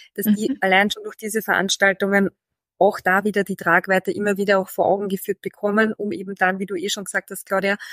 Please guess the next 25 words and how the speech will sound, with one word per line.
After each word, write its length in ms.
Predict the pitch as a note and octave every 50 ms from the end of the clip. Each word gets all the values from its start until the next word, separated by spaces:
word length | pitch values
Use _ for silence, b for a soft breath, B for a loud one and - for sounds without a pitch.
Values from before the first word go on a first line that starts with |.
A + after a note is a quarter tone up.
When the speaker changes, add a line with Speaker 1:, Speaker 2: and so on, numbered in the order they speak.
| B B B _ _ _
Speaker 1:
da 200 | - F#3+ G3 -
auch 180 | - G3 F#3+ - - - _ _ _ _ -
wirklich 380 | F#3 G#3+ B3 B3 - A3 -
zu 100 | - -
sehen, 240 | G#3 - G#3 G3+ G#3 -
okay, 280 | - - - - G#3+
die 160 | G3+ - G#3 -
Zeit 260 | - G3 F3 - -
ist 160 | - A3+ -
halt 140 | G#3+ G3+ F#3+
auch 140 | F#3+ - -
nötig, 360 | G3 G#3 A#3 G#3 - G#3+ - -
weil 220 | E3+ F3+ F#3 E3+ _
das 220 | - E3 F3 -
und 140 | G3+ G3 -
das 200 | E3+ F3+ F#3 -
sind 180 | - G3+ F#3 -
die 60 | F#3
Veränderungen, 640 | - - F3 D#3+ F3+ F#3 F#3+ F#3+ F#3+ F#3+ F#3+ F#3+ F3+
die 140 | F#3+ F3+
halt 160 | F3+ F#3 F3+ -
anstehen. 480 | - G3 G3 - - - E3+ F3 F3
Und 100 | F3 E3+
ich 100 | - -
glaub, 200 | - - F3+ -